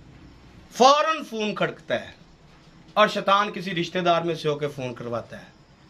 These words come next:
"चल काका दुआ करने लगा ही, जरा इन्हू अपने आरे ला।"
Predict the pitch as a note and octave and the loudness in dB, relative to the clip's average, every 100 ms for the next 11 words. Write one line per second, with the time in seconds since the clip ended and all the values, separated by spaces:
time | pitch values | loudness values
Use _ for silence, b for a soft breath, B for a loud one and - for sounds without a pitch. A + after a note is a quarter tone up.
0 | - E3 E3 D#3 D3+ C#3+ C#3+ C#3 C#3+ D3 | -2 0 2 0 -2 -2 0 -2 0 -2
1 | D3 D#3 D#3+ B B B - D3 E3+ D#3 | -2 -4 -6 B B B -8 0 2 2
2 | D3+ - C#3 B2 A#2 G#2 - | -2 -4 -4 -4 -4 -6 -16